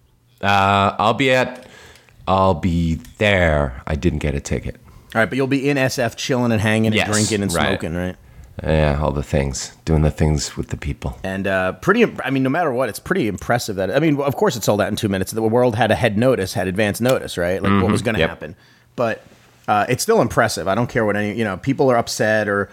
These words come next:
Speaker 2: there, there's a, there's problems. I'm not denying the problems, but it's impressive. No one's talked about how impressive it is or how,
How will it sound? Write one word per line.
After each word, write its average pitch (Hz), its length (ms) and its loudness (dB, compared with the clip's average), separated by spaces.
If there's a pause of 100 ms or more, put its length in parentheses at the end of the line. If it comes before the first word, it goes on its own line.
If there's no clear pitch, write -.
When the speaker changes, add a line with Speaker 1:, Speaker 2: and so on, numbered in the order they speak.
(140)
Speaker 2:
there, 123 140 0
there's 143 140 4
a, 151 60 4
there's 180 220 2
problems. 143 500 0
I'm 110 80 0
not 127 160 4
denying 117 240 2
the 104 40 -2
problems, 123 280 0
but 95 240 -4
it's 101 120 -4
impressive. 98 540 -2
No 104 120 0
one's 127 200 2
talked - 300 0
about 107 200 0
how 98 140 -2
impressive 92 480 -4
it 80 100 -8
is 82 180 -8
or 87 80 -6
how, 95 300 -2